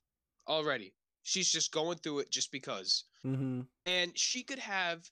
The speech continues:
Speaker 1: a learning lab where she could just leave school early.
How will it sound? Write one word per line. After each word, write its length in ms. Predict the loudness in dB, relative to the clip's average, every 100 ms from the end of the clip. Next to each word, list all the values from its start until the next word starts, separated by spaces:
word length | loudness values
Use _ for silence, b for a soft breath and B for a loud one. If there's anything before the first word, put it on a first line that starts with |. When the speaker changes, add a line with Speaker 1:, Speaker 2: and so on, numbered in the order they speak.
| _ -10
Speaker 1:
a 160 | -6 -4
learning 400 | -2 -2 -2 -2
lab 420 | -4 -4 -6 -10
where 1400 | -20 _ _ _ _ _ _ _ _ _ _ _ _ 0
she 160 | 0
could 160 | 0 -2
just 280 | 0 0 0
leave 200 | 0 2
school 300 | 0 0 -2
early. 380 | -2 -4 -10